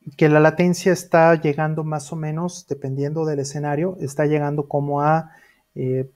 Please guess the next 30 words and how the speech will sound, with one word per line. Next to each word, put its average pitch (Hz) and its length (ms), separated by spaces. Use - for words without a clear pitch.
diez, 165 1000
quince 180 500
milisegundos 151 1080
en 135 160
alguno 139 380
de 151 80
los 127 200
casos, 147 600
en 127 180
alguno 143 260
de 147 60
los 135 180
peores 165 520
escenarios, 139 800
o 165 180
bien 190 400
puede 165 240
mantenerse, 143 960
eh, 131 280
dependiendo 139 640
también 139 260
del 147 140
escenario, 156 480
puede 151 220
mantenerse 139 720
abajo 139 400
de 139 100
los 131 200
cinco, 139 680
eh, 123 360